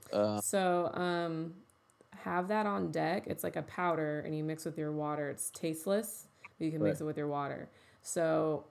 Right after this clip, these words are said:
Speaker 2: <clears throat> have that on deck, like, buy some. So when
Speaker 1: Right.
Speaker 2: you do try dairy or certain things, um, it will help, um, kind of clean everything out. It actually
Speaker 1: Wow.
Speaker 2: helps repair your gut lining. That's what it's made for, but it's also an amino acid that a lot of bodybuilders use for recovery from exercise 'cause it helps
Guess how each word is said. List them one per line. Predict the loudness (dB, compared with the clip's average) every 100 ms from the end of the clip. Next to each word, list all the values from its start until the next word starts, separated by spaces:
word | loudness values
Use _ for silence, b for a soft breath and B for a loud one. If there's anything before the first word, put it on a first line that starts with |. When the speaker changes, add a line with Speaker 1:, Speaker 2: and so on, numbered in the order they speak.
| -20 -6
Speaker 2:
<clears throat> | -6 -6 -12
have | -4 -2 2
that | 4
on | 4 4
deck, | 4 6 4 2
like, | -2 -2
buy | 0 0
some. | 0 -2 -6 -6
So | -4 -2 0
when | 6
Speaker 1:
Right. | 6 6
Speaker 2:
you |
do | 2 4 4 2
try | 0 -4 -2
dairy | 0 0 0
or | 0 -2
certain | -4 -2 -4
things, | -4 -4 -2 0 -2 -4 -14 b b b -4
um, | -2 0 -2 -4 -2
it | -2 2
will | 0 0
help, | 2 4 4 0 -12 _ _ _ _ -6
um, | -4 -2 -4
kind | -6 -6 -6
of | -6
clean | -6 -4
everything | -2 -4 -4 -6 -4
out. | -4 -2 -2 -6 b b b -6
It | -2
actually | 0 2 2
Speaker 1:
Wow. |
Speaker 2:
helps | 2 0 0
repair | -2 -2 -2 0
your | 0 -2
gut | -4 -4
lining. | -4 -2 -2 -2 -4 -6 -8
That's | -8 -6
what | -4
it's | -4 -2
made | -2 -2
for, | -2 -2 -2
but | -4
it's | -4
also | -2 -2 -2 -2 0
an | 0
amino | 0 0 -2
acid | -4 -4
that | -4
a |
lot | -2 -2 -4
of | -4
bodybuilders | -2 -2 -2 0 -2 -2
use | -4 -6
for | -6 -4
recovery | -4 -4 -6 -2 -2 -2
from | -4
exercise | -8 -8 -8 -4 -2 -2 -4
'cause | -8 -6
it | -6
helps | -4 -6 -6